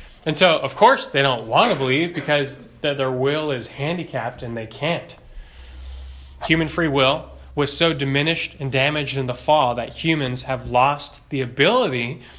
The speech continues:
to freely choose God and believe in Him, resulting in salvation. Instead, their will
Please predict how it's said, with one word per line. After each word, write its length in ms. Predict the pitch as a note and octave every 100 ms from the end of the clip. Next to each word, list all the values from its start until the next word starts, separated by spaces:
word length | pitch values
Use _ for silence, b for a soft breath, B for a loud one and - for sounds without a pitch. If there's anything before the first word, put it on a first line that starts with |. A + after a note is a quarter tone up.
| B B -
to 360 | D#3 C#3+ C#3+
freely 880 | C3+ - - E3 A#3+ G3 D3+ D#3 F#3+ - -
choose 720 | - - F3 B2+ C3 C#3+ - - - -
God 400 | B2 A2+ A2 -
and 160 | C3
believe 300 | B2+ B2 C3
in 80 | C3
Him, 320 | B2 C3 B2
resulting 400 | A#2+ A#2 B2+ C3+
in 100 | B2+
salvation. 680 | A2+ B2 A2 A2 A2 - G2 - B B B B B B B
Instead, 720 | D3+ C3 - D#3+ D#3 C3+ C#3 B B B B B
their 200 | C#3 C3+
will 720 | A#2+ C#3 E3 C#3 D3+ E3+ -